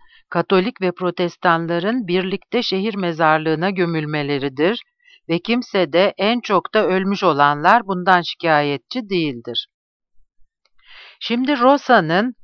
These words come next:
Gal Atletik Kulübü'nün bulunduğu Saint John Kilisesi İdari Bölümü,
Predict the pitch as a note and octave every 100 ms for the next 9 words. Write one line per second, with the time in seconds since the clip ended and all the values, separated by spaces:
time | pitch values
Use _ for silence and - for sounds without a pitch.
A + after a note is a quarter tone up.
0 | _ - E3+ G#3+ C4+ F3+ F#3+ - G#3+ -
1 | - - F#3+ E3 D3+ E3 F#3 A#3 G#3+ F3+
2 | F3 E3+ E3 D#3+ D3+ F3+ B3 - G3 F#3+
3 | G3 - A3 A3 G3 D#3+ D#3+ D3+ D3 A#3+
4 | F3+ F#3 F3 E3+ F3+ D#3+ C#3+ C3 C3 D3
5 | A#3